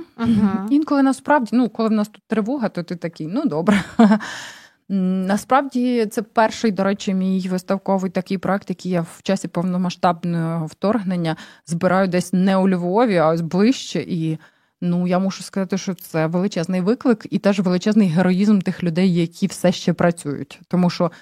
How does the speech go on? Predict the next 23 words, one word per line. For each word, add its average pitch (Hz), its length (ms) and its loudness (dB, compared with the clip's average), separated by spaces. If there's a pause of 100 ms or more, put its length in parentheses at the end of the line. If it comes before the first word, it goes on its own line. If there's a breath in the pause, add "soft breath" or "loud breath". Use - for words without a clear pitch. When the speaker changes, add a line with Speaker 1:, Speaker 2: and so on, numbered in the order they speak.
Speaker 2:
скласти 196 460 0
виставку 196 460 -2
в 175 80 -2
умовах, 190 500 2 (500 loud breath)
е, 175 240 4
не 190 180 4
було 196 280 6
світла 185 640 0
жодного 180 540 2
із 180 160 0
принтерів 180 760 4
двадцять 175 400 2
чотири 175 340 2
години, 220 480 4
інсталяції 196 840 2
не 190 160 4
доїхали, 185 520 2
бо 175 140 2
матеріали 180 500 2
застрягли 190 480 2
на 180 100 2
польському 185 520 0
кордоні, 240 640 2